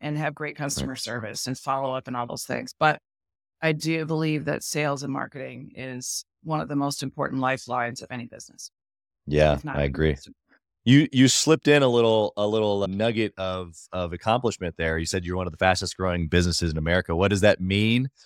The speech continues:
Speaker 2: What's the achievement?
Speaker 1: Thanks for asking. Uh,
Speaker 2: Yeah.
Speaker 1: we are, we just found out that we are on the Inc five thousand list of fastest growing companies in America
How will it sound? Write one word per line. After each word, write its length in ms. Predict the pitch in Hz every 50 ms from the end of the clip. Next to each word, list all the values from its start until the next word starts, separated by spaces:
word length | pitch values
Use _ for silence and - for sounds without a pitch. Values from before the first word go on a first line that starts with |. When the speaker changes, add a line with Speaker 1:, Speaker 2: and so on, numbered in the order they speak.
| _ _
Speaker 2:
What's 240 | 98 107 - - -
the 120 | 123 123
achievement? 680 | 113 98 - - 127 127 131 120 110 78 - - - - _ _ _ _ _
Speaker 1:
Thanks 240 | 240 254 285 277 -
for 140 | - 208 196
asking. 500 | 240 285 330 349 - - 170 156 147 - _ _ _ _ _ _ _ _ -
Uh, 160 | 202 208 208
Speaker 2:
Yeah. 160 | 202 196 196 190
Speaker 1:
we 220 | 190 208 233 277
are, 480 | 277 233 202 202 196 202 196 202 208 196
we 120 | 196 196 190
just 200 | 170 233 214 -
found 200 | 262 240 226 202
out 320 | 190 180 180 180 - -
that 220 | 170 165 160 - 160
we 360 | 165 170 170 165 165 165 -
are 560 | - - 156 151 151 151 151 151 156 151 -
on 180 | - 151 156 160
the 120 | 160 - -
Inc 200 | - 165 170 160
five 300 | - - 190 185 190 180
thousand 480 | - 175 160 151 156 160 151 175 170 165
list 340 | 147 147 143 151 - - 151
of 80 | 143
fastest 420 | - - 135 139 143 - 160 147 -
growing 220 | 156 151 151 151
companies 400 | 151 151 143 143 147 151 156 151
in 60 | 160 160
America 580 | 160 147 139 135 139 139 - 139 127 127 -